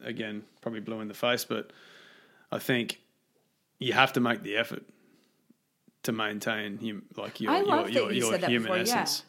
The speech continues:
Speaker 1: Like, you just
Speaker 2: That's a great way
Speaker 1: you
Speaker 2: of
Speaker 1: can, you
Speaker 2: doing
Speaker 1: can
Speaker 2: it.
Speaker 1: go through your day every day and just do the same fucking shit that's easy to do, or you can make the effort. It's like, for me, if I go to work,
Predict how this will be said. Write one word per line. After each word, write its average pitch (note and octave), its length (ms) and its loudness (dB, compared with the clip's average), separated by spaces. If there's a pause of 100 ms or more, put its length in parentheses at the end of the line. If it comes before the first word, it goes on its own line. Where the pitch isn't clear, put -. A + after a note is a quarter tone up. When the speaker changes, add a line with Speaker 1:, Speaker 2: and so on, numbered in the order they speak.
Speaker 1:
Like, A2 180 -2
you A#2+ 100 2
just - 320 2
Speaker 2:
That's D4 180 0
a F#4 60 0
great G#3 300 -4
way G#3+ 100 0
Speaker 1:
you - 60 4
Speaker 2:
of C3+ 40 2
Speaker 1:
can, D#3+ 160 0
you B2+ 60 4
Speaker 2:
doing A#2+ 40 -2
Speaker 1:
can B2 100 0
Speaker 2:
it. A#2 40 -2
Speaker 1:
go C3+ 180 6
through C#3 200 2
your A#2 120 4
day A#2 320 0
every A#2 200 0
day A#2 340 -2
and A#2 100 0
just A2 220 -6
do A#2+ 120 2
the A#2 120 -4
same A2+ 260 -2
fucking A2 380 -4
shit A#2 260 0
that's - 220 -6
easy B2 260 4
to A2+ 100 0
do, C3+ 340 -2
or A#2 100 0
you A2+ 140 -4
can A2+ 180 -6
make A#2+ 220 -4
the A2 120 -6
effort. - 220 -4
It's - 120 -4
like, D3 160 4
for B2 120 -6
me, C3 180 4
if A#2+ 160 0
I C3 80 2
go B2+ 140 4
to G#2 80 -4
work, A2 420 -6